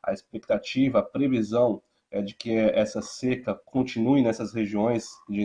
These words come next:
Minas Gerais, também aí centro, centro-norte de Goiás, tá? Com um pouquinho mais de chuva pros, pra região de Jataí, Rio Verde, mas ainda assim abaixo das médias para o curto prazo, para as próximas duas semanas.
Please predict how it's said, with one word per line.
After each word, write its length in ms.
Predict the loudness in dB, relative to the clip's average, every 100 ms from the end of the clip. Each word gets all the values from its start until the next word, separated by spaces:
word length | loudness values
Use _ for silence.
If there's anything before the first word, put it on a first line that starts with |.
| 0
Minas 200 | 0 0
Gerais, 560 | 0 4 6 4 0 -6
também 320 | -2 0 2 2
aí 320 | 2 0 -2 _ _
centro, 640 | -20 -8 -4 -4 -4 -6 -6
centro-norte 800 | -4 -4 -2 2 4 2 -2
de 100 | -6
Goiás, 720 | -4 0 4 6 4 0 -16 _ _ _
tá? 240 | -2 -2 -8 _
Com 220 | -4 -4
um 100 | -4
pouquinho 380 | -8 -8 -2 2
mais 160 | 2 2
de 100 | -2
chuva 300 | -4 -4 -4
pros, 400 | -2 -4 -4 -8
pra 120 | -6
região 240 | -2 0
de 80 | 0
Jataí, 480 | -2 -2 0 0 0
Rio 180 | -2 -4
Verde, 400 | -2 0 -2 -6 _ -4
mas 160 | 0
ainda 140 | 2 0
assim 240 | -2 0
abaixo 380 | 2 4 4 2
das 160 | -2
médias 280 | 2 0 0
para 220 | 2 0
o 40 | 0
curto 240 | -6 -10
prazo, 340 | -2 4 4 4
para 140 | -4
as 60 | -4
próximas 360 | -4 -4 -6
duas 260 | -6 -6 -4
semanas. 480 | -4 -2 0 -2